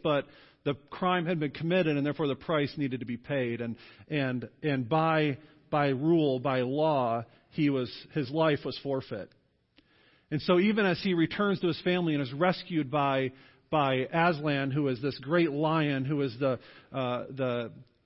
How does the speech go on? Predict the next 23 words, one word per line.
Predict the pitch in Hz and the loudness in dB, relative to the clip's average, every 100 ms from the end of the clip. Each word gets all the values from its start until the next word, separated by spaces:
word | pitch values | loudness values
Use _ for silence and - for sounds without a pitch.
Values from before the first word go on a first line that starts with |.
| - - | -18 -2
son | 202 190 175 | 2 4 2
of | 135 | 0
the | 147 | -2
emperor | 180 165 180 160 | -2 -2 -2 -2
beyond | 135 151 147 139 | 0 0 0 0
the | 131 - | -4 -4
sea, | 147 123 113 - _ _ - | -4 -4 -6 -14 _ _ -2
comes | 190 180 147 | 0 2 0
and, | 151 123 - | -2 -4 -6
and | 151 147 | -2 2
rescues | 180 - 180 147 | 2 2 0 2
Edmund | 151 143 | 2 0
and | 131 | 0
brings | 127 170 139 | 0 0 0
him | 139 | 0
back, | 151 139 127 | 0 0 0
yet | 151 147 | -4 -4
the | |
queen | - 180 170 156 143 | -8 -2 0 2 0
still | - 175 156 | -2 -2 -2
demands | 131 135 139 135 131 | -2 -4 -2 -4 -4
his | 143 117 | -6 -8
life. | 123 120 101 | -8 -8 -8